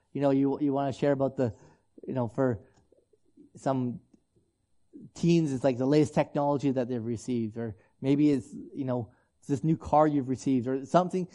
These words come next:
that you're really excited about. You just can't help but share. For them, it was about Jesus. And as they walked and talked, eventually Jesus revealed,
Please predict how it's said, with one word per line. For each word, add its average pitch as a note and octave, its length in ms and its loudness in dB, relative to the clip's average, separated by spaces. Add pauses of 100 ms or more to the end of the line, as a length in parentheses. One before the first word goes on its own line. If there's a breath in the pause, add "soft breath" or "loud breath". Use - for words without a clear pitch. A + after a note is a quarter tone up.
(140 soft breath)
that D3 60 -2
you're C#3+ 120 6
really F#3+ 480 2
excited G3+ 440 4
about. D3 300 2 (720)
You C#3+ 100 -2
just - 120 -12
can't F#3+ 180 4
help G3 220 4
but E3 140 -6
share. C3 420 0 (960)
For D3 100 -2
them, E3+ 440 2 (540)
it C#3 40 -4
was C3 100 -4
about C3 180 -4
Jesus. C3+ 460 -8 (1900)
And D#3 160 6
as E3 80 6
they G3+ 120 10
walked F#3 440 8
and G3 140 6
talked, F3+ 460 0 (640)
eventually F#3 480 6
Jesus F#3+ 560 4 (720)
revealed, E3 720 4